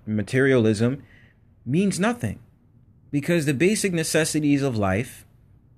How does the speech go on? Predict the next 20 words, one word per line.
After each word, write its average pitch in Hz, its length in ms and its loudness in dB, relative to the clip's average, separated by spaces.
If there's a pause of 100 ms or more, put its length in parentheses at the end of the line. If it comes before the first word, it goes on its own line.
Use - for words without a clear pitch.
(440)
is 110 160 -2
just 117 240 -2
clothes, 113 720 0 (720)
shelter, 110 680 -4 (580)
and 156 120 -6
food. 160 380 -2 (1300)
The 120 60 -2
bad 180 320 0
part 113 240 0
about 104 240 -2
materialism 101 840 -2
is 101 140 -6
that 101 220 -2
they've 135 220 0
hijacked 135 760 -2
the 104 80 -6
basic 120 440 -2
necessities 107 680 -2
of 98 100 -4
living, 101 420 0